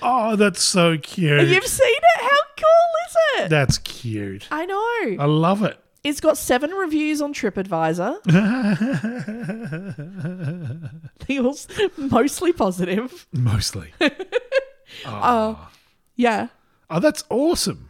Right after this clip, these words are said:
Speaker 2: I know, how cool is it? But honestly, you ne-, uh, if the, I'll, I'll send you the footage later of it l-, lit up at night.
Speaker 1: Yeah.
Speaker 2: It's fucking amazing.
Speaker 1: That's so good.
Speaker 2: Yeah.
Speaker 1: Don't see that in Area fifty-one, do you?
Speaker 2: <laughs> I know, that's what they need. <laughs> Oh, Lord! Now,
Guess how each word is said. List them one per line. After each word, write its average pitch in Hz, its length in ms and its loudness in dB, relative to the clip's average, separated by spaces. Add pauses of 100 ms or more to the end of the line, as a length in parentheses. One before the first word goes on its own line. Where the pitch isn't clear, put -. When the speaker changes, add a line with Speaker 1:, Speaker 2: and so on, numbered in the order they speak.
(100)
Speaker 2:
I 392 100 2
know, 571 300 6
how 523 100 2
cool 508 200 6
is 508 60 6
it? 453 80 6
But 453 120 0
honestly, 453 360 0
you 285 180 -4
ne-, 302 140 -8
uh, 262 260 4
if 254 220 0
the, 269 180 0
I'll, 240 220 2
I'll 247 80 0
send 330 260 -4
you 370 60 0
the 285 80 -4
footage 247 320 -4
later 202 260 0
of 180 80 -2
it 180 140 0
l-, 180 360 -6
lit 180 340 -2
up 165 200 -6
at 170 140 -4
night. 165 520 -6
Speaker 1:
Yeah. 120 360 0 (160)
Speaker 2:
It's 240 160 -4
fucking 220 240 -4
amazing. 165 640 -6
Speaker 1:
That's 302 180 -10
so 302 240 -6
good. 302 400 -10
Speaker 2:
Yeah. 233 320 -2 (840)
Speaker 1:
Don't 127 140 -8
see - 140 -12
that 135 180 -6
in 104 100 -12
Area 92 220 -14
fifty-one, 120 500 -12
do 156 100 -8
you? 226 220 -14
Speaker 2:
<laughs> - 40 -18 (800)
I - 40 -8 (120)
know, 494 280 6
that's - 200 -6
what - 120 -6
they - 120 -6
need. 151 540 -8
<laughs> - 60 -16 (600)
Oh, 302 340 -2
Lord! 220 360 -6 (920)
Now, 226 380 0